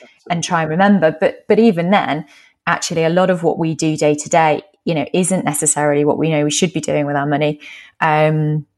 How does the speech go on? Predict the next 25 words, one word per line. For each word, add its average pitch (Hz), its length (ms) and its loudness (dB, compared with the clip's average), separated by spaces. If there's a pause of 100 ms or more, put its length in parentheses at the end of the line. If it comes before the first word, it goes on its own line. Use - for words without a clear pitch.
(160)
because - 540 0 (200)
life 185 220 2
gets - 180 -4
in 190 80 2
the 185 80 4
way 208 280 2
and, 160 280 -6
and, 160 320 -4
you 175 100 -4
know, 151 100 -2
people 160 300 -2
don't 160 280 0
necessarily 156 600 0
make 156 420 -2
the 160 80 -2
right 151 420 0
financial 156 440 -2
decisions 156 500 -2
at - 100 -4
every, 156 400 0
you 165 80 -4
know, 156 100 -2
at - 120 0
every 170 220 -2
stage. 156 600 0